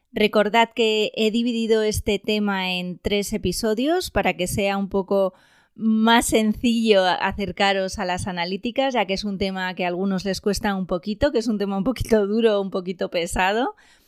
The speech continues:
Pero en este espacio sabes que intento acercaros mucho más las, los términos de marketing, que sean muy sencillos para todos, que tú mismo puedas estar gestionando tu estrategia y tus resultados.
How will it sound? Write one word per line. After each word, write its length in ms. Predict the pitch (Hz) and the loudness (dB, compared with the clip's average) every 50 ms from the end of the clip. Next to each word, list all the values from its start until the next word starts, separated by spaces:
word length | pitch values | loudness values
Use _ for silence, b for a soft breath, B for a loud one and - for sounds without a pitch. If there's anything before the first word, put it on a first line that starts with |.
| b b - | b b 2
Pero 220 | - 262 262 320 | 4 4 6 4
en 100 | 349 311 | 2 0
este 200 | 311 311 - 330 | 0 0 0 0
espacio 480 | - - - 277 285 - 311 302 294 285 | 0 2 2 0 0 2 0 0 0 0
sabes 340 | - 269 247 240 254 247 | 0 -2 0 0 -2 -2
que 120 | - 262 233 | -2 -2 -2
intento 800 | 220 220 214 208 - 220 226 220 226 254 254 247 254 240 - - - | -2 -4 -6 -6 -6 -6 -6 -4 -4 -2 -2 -2 -2 -2 -4 -6 -6
acercaros 640 | - 240 233 269 254 254 - 285 302 359 392 381 | -8 -8 -4 -4 -6 -2 0 0 0 0 -2 -6
mucho 300 | 330 294 277 262 - 285 | -6 -10 -10 -8 -8 -6
más 240 | 254 254 269 311 302 | -6 -6 -6 -6 -4
las, 500 | 277 240 220 208 202 190 185 185 185 - | -4 -2 0 0 0 0 -2 -2 -4 -8
los 240 | - - 220 208 196 | -8 -6 -6 -4 -4
términos 420 | - 247 226 233 262 254 254 254 | -4 -4 -2 -2 -2 -2 -2 -2
de 120 | 226 226 202 | -4 -4 -4
marketing, 480 | 202 208 214 220 - 254 254 294 285 | -2 -4 -4 -2 -4 -4 -4 -4 -4
que 100 | 262 233 | -4 -4
sean 260 | 202 - 233 220 214 208 | -4 -4 -4 -4 -4 -4
muy 200 | 208 208 220 240 | -4 -4 -4 -4
sencillos 500 | - 269 254 233 - 247 208 208 208 - | -4 -4 -6 -6 -6 -6 -6 -6 -6 -6
para 280 | - 202 180 170 165 - | -8 -6 -6 -6 -6 -4
todos, 360 | 214 214 220 240 262 277 - | -4 -2 0 0 0 -2 -4
que 160 | - 196 185 | -8 -8 -8
tú 220 | - - 262 254 | -8 -4 -4 -2
mismo 400 | 247 233 226 214 202 220 196 185 | -2 -2 -4 -4 -6 -8 -10 -10
puedas 320 | 175 - 196 190 185 202 - | -8 -6 -4 -4 -4 -6 -8
estar 300 | 214 190 - 214 202 202 | -10 -10 -8 -8 -8 -6
gestionando 680 | - 208 190 - - 202 190 190 190 190 190 185 185 | -6 -8 -8 -6 -8 -8 -8 -8 -8 -8 -6 -6 -6
tu 140 | 185 - 214 | -4 -4 -6
estrategia 800 | 202 190 - - 185 180 175 - 202 196 - 214 196 180 175 - | -6 -6 -6 -8 -8 -8 -6 -8 -10 -8 -8 -8 -8 -6 -6 -8
y 140 | - 208 175 | -8 -12 -10
tus 160 | - 208 190 | -10 -8 -6
resultados. 880 | 190 180 175 - 180 165 160 - 202 202 214 233 262 294 339 330 - | -6 -8 -8 -8 -14 -16 -12 -8 -6 -4 -2 -2 -2 -2 -2 -4 -10